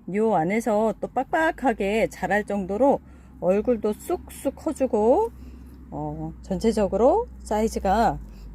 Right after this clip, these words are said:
많이 커질 것 같습니다. 자, 세 번째는 루이사에라고 하는 그 이름표가 제대로 잘 있는 털 빌로붐 종류인데요.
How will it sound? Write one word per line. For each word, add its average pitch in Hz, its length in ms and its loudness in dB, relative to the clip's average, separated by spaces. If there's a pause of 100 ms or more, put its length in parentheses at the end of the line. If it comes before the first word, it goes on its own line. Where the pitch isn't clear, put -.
(180)
많이 175 560 0
커질 285 380 2
것 226 200 2
같습니다. 190 960 2 (320)
자, - 180 -8
세 277 200 -2
번째는 285 580 4 (680)
루이사에라고 226 1000 2
하는 226 600 2 (440)
그 175 260 0
이름표가 220 580 2
제대로 190 460 -2
잘 170 320 -6
있는 180 420 0 (400)
털 427 300 2
빌로붐 220 500 0
종류인데요. 180 920 0